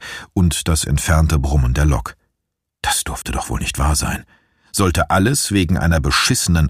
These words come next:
Autopanne ins Wanken geraten? Der gut ausgeklügelte Plan, ins Wasser fallen, weil zwei Deppen aus Kiel sich besser mit Kraftsport als mit Motoren auskannten? Sein Vater kletterte auf die kleine Leiter an der Lok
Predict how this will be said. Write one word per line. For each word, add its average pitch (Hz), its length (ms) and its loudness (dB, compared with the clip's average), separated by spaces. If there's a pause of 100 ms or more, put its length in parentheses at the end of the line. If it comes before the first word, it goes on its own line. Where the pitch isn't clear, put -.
Autopanne 87 720 0
ins 73 260 -2
Wanken 82 380 0
geraten? 78 500 0 (1160)
Der 92 100 2
gut 120 260 0
ausgeklügelte 101 960 -2
Plan, 90 420 0
ins 85 300 -2
Wasser 104 320 0
fallen, 123 440 0 (280)
weil 85 180 2
zwei 85 280 -2
Deppen - 320 -2
aus - 280 -2
Kiel 117 320 0
sich 92 280 0
besser 95 260 0
mit 82 220 0
Kraftsport - 720 -2
als 98 200 -2
mit 107 120 0
Motoren 101 500 0
auskannten? 101 720 -2 (960)
Sein - 200 -6
Vater 65 500 -4
kletterte 76 500 -4
auf 69 180 -6
die 73 100 -4
kleine 78 320 0
Leiter 80 340 2
an 78 100 2
der 80 100 2
Lok 82 220 0